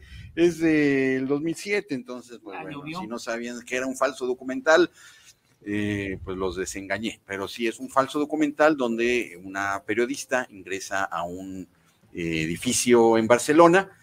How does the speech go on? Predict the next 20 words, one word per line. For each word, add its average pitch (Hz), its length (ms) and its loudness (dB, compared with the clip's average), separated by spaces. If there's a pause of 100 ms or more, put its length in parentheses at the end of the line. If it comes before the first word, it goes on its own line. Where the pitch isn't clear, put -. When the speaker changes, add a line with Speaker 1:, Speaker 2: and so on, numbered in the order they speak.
(360)
Speaker 1:
y 147 280 -2
ahí 104 240 -2
se 104 180 -2
desata 95 640 0
una 98 320 -4
pandemia 92 840 -6
zombie, 180 480 2 (100)
¿eh? 170 120 -4 (360)
Queremos 82 380 -12
suponer 87 540 -4
que 120 100 -6
sí, - 260 -2 (400)
fue 85 120 -2
una 92 180 4
pandemia 131 400 8
porque, 95 320 -2
pues, - 240 -20 (640)
todos 87 300 -4
mueren, 76 240 -10 (160)
spoiler. - 280 -10